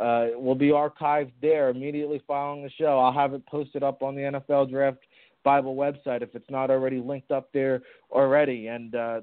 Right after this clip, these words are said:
that's what we do here at the N F L Draft Bible, man. And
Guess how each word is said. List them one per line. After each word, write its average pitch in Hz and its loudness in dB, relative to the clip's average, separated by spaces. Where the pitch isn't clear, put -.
that's 170 -8
what 202 -10
we 202 -10
do 202 -6
here 190 0
at 151 0
the 135 -8
N 127 -6
F 113 -10
L 117 -4
Draft 107 -8
Bible, 104 -4
man. 123 -10
And 123 -10